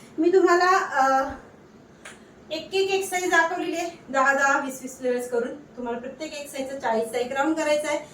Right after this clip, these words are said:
किंवा तुम्हाला तीसचा एक राऊंड करायचा, तीसचे दोन करायचे. जसं तुमचा स्टॅमिना आहे, तसं तुम्हाला क्वांटिटी वाढवायची. याच्यासोबत खाण्यामध्ये काय चेंजेस करायचं, पाण्याचं इंटेक जास्त ठेवायचं, पालेभाज्यांचा वापर जास्त करायचा,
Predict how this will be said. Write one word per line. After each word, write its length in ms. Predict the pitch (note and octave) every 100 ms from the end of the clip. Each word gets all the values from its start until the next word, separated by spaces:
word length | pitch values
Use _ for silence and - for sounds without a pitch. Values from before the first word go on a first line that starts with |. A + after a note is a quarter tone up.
| - - - C4+
किंवा 220 | C4+ C4+
तुम्हाला 360 | C4+ C4+ E4 - - - - C4+
तीसचा 300 | C4+ - B3
एक 140 | B3
राऊंड 240 | A#3+ A#3+
करायचा, 380 | B3 B3 A#3+ C4+ C4 - - - B3+
तीसचे 320 | B3+ - A#3
दोन 240 | A3 G#3
करायचे. 320 | G#3 G3 A#3
जसं 320 | A3+ C4+ D#4 D4
तुमचा 220 | B3 D4+
स्टॅमिना 440 | - B3+ A#3 A3+
आहे, 420 | D#4 - - -
तसं 180 | C#4 C4+
तुम्हाला 240 | C#4 C4 C4
क्वांटिटी 540 | B3+ A#3 B3 E4 - - - - -
वाढवायची. 640 | G#3+ G#3+ G#3 G3+ F#3+ - - - - - - - - - - B3
याच्यासोबत 340 | C4+ D4 C#4 D4
खाण्यामध्ये 520 | - C4 A#3 B3 A#3 B3
काय 120 | B3
चेंजेस 380 | A#3+ A#3 A#3+ C4
करायचं, 300 | A#3+ A3+ B3+ - - - -
पाण्याचं 360 | E4 E4 E4+ F4
इंटेक 280 | E4 E4+
जास्त 220 | D#4+ E4 D#4
ठेवायचं, 580 | D4 B3+ A#3 A#3+ A#3+ B3 - - -
पालेभाज्यांचा 640 | B3 C4 C4+ B3 A#3+ A#3
वापर 160 | A#3+ B3
जास्त 300 | A#3+ A#3+ C4+ C4
करायचा, 460 | A3+ G#3+ A3 G#3+